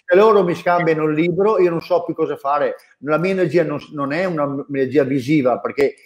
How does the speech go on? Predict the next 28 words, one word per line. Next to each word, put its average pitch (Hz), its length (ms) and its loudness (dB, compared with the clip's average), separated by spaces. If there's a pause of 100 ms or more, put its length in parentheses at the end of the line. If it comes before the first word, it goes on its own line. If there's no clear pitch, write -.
il 135 100 0
libro 151 360 4
è 131 60 4
lì, 156 320 2 (300)
ma 123 280 -10
se - 200 2
è 180 200 6
lì 175 340 0
c'è 170 140 -2
un 156 100 0
contatto 151 480 -2
con 135 140 -4
me, 127 160 -4
se 147 120 -4
loro 170 240 2
lo 160 80 4
danno 139 280 0
a 127 40 -6
un'altra 131 280 -4
persona 160 380 -2
io 165 140 -2
non 170 120 -4
sono 170 220 -2
più 180 120 2
in 170 60 0
grado 170 200 2
di 147 100 2
aiutarli. 135 560 -2